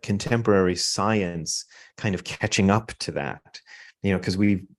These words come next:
science was founded originally on the idea that, that our perceptions were correct, you know, and then we're go-, and we're gonna work it out. And, and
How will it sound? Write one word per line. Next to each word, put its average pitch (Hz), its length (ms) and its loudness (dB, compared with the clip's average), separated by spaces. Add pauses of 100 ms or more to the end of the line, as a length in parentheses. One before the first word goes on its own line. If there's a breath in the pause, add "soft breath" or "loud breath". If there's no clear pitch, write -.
(400)
science 117 680 2
was 92 340 2
founded 104 680 0
originally 87 560 -2
on 87 240 -4
the 90 120 -4
idea 87 380 -4
that, 82 180 -4 (140)
that 85 300 0
our 87 140 -6
perceptions 87 760 -4 (120)
were 73 120 -4
correct, - 640 0
you 92 100 0
know, 80 240 -2
and 87 100 2
then 85 140 0
we're 85 120 -2
go-, 65 280 -10
and 82 400 -4
we're 85 100 -2
gonna 82 200 -2
work 87 180 0
it 110 40 6
out. 110 180 4
And, 107 360 0
and 104 260 0